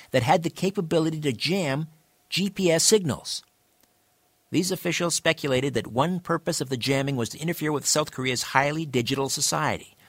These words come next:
or perhaps the North Koreans were conducting an experiment using South Korea as their beta tester.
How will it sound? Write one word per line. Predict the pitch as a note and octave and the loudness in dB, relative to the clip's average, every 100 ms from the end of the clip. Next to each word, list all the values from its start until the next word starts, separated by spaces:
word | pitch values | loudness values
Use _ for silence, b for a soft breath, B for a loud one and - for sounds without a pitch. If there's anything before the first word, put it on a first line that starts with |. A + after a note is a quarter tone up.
| b b b b | b b b b
or | G#2+ | -2
perhaps | A2+ B2 C3+ - | 0 0 0 -2
the | - | -4
North | A2+ C3+ C3+ | 0 0 -2
Koreans | - C#3 B2+ B2+ | -2 0 0 -2
were | A2 | -4
conducting | - A2+ B2 - A#2 A#2 - | -2 0 0 0 -6 -6 -4
an | A#2 | -2
experiment | A2+ - - F#3+ D3 F2 G#2 | -2 -2 2 2 2 0 -4
using | G#2+ A2 | -4 -2
South | - C#3 C#3 | 0 0 0
Korea | - C#3+ A#2 G#2+ | -2 0 2 2
as | A2 A2 | 0 -2
their | F#2+ A2 | 0 -2
beta | F#2+ A#2+ C3+ C3+ - | 0 0 0 -4 -6
tester. | - B2 - - | -4 -4 -4 -8